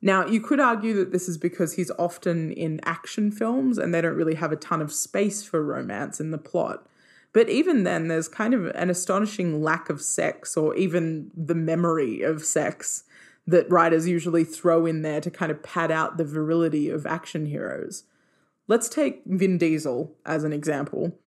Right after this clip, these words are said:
He's been in the Fast and Furious films with The Rock, and I will talk more about those later. But in those films, he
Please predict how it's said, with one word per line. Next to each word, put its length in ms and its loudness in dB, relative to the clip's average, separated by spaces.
He's 180 4
been 180 2
in 100 4
the 60 4
Fast 360 0
and 120 0
Furious 400 2
films 380 -4
with 300 0
The 80 -4
Rock, 520 -8
and 160 -2
I 120 4
will 180 6
talk 300 0
more 180 0
about 240 0
those 220 0
later. 440 -2
But 180 4
in 140 6
those 240 4
films, 500 0
he 420 0